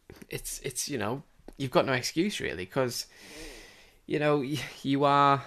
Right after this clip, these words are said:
that level of player, so it is gonna come with, if we sign this guy, he's gonna get us twenty-five goals at least next season. He's gonna help us in the big games. He's gonna help us go further and challenge and,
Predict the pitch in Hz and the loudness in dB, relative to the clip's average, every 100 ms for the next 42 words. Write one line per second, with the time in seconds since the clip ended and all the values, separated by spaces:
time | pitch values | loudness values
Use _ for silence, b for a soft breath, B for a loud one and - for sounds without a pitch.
0 | - 123 135 98 127 127 123 110 - 127 | -10 0 2 2 2 2 2 2 0 0
1 | 135 156 139 135 123 - 127 139 139 120 | 2 2 0 2 2 4 4 4 2 -2
2 | 113 131 131 113 104 - - - - - | 2 2 2 2 0 -4 -18 -10 -8 -4
3 | 123 131 120 107 135 - 98 98 101 123 | -2 2 2 2 0 -2 -2 -2 -2 0
4 | 117 107 104 104 - 107 101 101 98 113 | 0 0 -2 -4 -2 -2 0 -2 0 0
5 | 110 98 - 104 113 - 107 - - 113 | 0 0 -2 -4 -4 -4 -6 -4 -4 -4
6 | 104 104 107 B B B 101 117 101 113 | -2 -4 -6 B B B -4 -2 0 0
7 | 110 - 104 101 95 107 98 - 110 104 | -2 0 0 0 0 -2 -2 0 0 0
8 | - 101 113 101 98 92 110 104 - 113 | -4 -4 -2 -4 -4 -4 0 0 0 0
9 | 110 107 98 92 - 113 107 104 98 98 | 2 0 0 -2 -2 0 0 0 0 -2
10 | 95 | -2